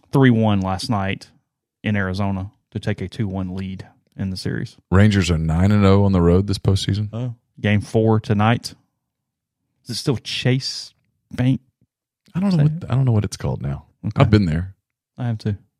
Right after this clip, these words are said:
Speaker 1: Yeah. I think that's, I think that's right. Well, at least it was right at some point. So, yeah. Texas three one. Been a well-played series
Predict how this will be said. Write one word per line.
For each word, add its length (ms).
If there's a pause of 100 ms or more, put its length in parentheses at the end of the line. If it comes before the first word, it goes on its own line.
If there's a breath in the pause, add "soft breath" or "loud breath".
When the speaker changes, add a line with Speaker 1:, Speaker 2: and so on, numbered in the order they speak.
(520)
Speaker 1:
Yeah. 160
I 1040
think 100
that's, 340
I 40
think 160
that's 160
right. 180
Well, 220
at 80
least 180
it 40
was 200
right 180
at 60
some 180
point. 300
So, 320
yeah. 160 (160)
Texas 320
three 200
one. 300 (1900)
Been 120
a 40
well-played 580
series 340